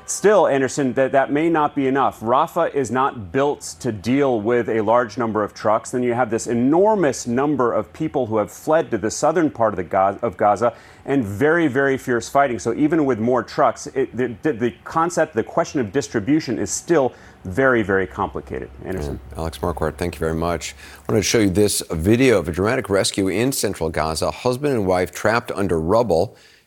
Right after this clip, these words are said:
Speaker 2: You can see medical staff and others lifting them out. The Palestinian Red Crescent Society, which shared this video, says that the couple's twenty-two-year-old son was killed in the bombing. We've not been able to independently verify that claim.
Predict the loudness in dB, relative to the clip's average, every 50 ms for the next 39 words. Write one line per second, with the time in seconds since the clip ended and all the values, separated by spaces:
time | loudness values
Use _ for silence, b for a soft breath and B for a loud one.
0 | b _ -10 -8 -6 -4 -2 0 0 0 -2 -2 -4 -6 -4 -2 0 0 0 0
1 | -2 -2 -2 -2 -2 -2 -2 -2 -2 -2 -2 -2 -2 0 -2 -2 -2 -2 0 0
2 | 0 0 -2 -4 -6 -4 -2 -2 -2 -2 0 0 0 0 0 0 -2 -2 -4 -4
3 | -2 -2 0 0 -2 -2 -2 -2 -2 0 0 2 2 2 0 0 -2 -2 -4 -2
4 | 0 2 2 2 2 0 -2 -2 -4 -4 -2 -2 0 0 0 0 0 0 -2 -2
5 | -2 -4 -6 -8 -6 -4 -4 -2 -2 -2 -4 -6 -6 -4 -2 -2 0 0 -2 -2
6 | 0 0 2 0 0 0 0 -2 0 0 -2 -2 -4 -4 -2 -2 0 0 0 -2
7 | -2 0 0 2 2 2 2 0 -2 -2 -6 B B B B B B B -6 -4
8 | -2 0 0 0 0 0 2 2 2 0 0 0 -2 -2 -2 -2 -2 0 2 2
9 | 0 0 2 2 4 4 2 2 2 0 0 2 2 0 0 -2 -4 -4 -2 -2
10 | -2 -2 -4 -6